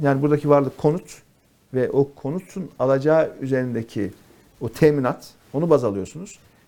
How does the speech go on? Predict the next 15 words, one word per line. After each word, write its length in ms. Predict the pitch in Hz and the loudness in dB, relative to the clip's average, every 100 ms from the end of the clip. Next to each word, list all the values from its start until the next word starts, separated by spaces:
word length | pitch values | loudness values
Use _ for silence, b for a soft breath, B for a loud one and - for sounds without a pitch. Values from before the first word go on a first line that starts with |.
| b _ | b _
Teminatlı 560 | - 139 147 151 190 185 | -2 0 2 0 2 2
bir 360 | 147 - - _ _ _ | 2 -2 -16 _ _ _
şekilde 340 | - 117 120 | -10 -6 -2
hareket 300 | 110 101 98 | 0 -2 -4
ediyorsunuz. 360 | 92 82 - 147 | -8 -10 -10 -4
Açığa 320 | 139 - 156 147 | -2 2 4 4
borçlanmıyor 480 | 139 156 143 107 101 | 2 0 -2 -4 -6
burası. 340 | 95 - 180 - b b b b | -8 -8 -12 -14 b b b b
Sapasağlam 640 | 139 139 - 123 147 143 | -2 0 2 2 0 0
gayrimenkul 560 | 131 131 131 127 139 | 0 0 -2 -4 -4
üzerine 360 | 120 127 123 101 - _ 107 | 0 2 2 0 -4 _ -6
borçlanıyor. 440 | 101 90 101 220 - B B B B B B 190 | -4 -4 -4 -6 -8 B B B B B B 4
Aynı 200 | 254 208 | 4 4
zamanda 520 | 175 165 185 247 262 - - - - _ 190 | 4 2 2 0 -2 -8 -20 -20 -20 _ 0
bu 240 | 240 | 0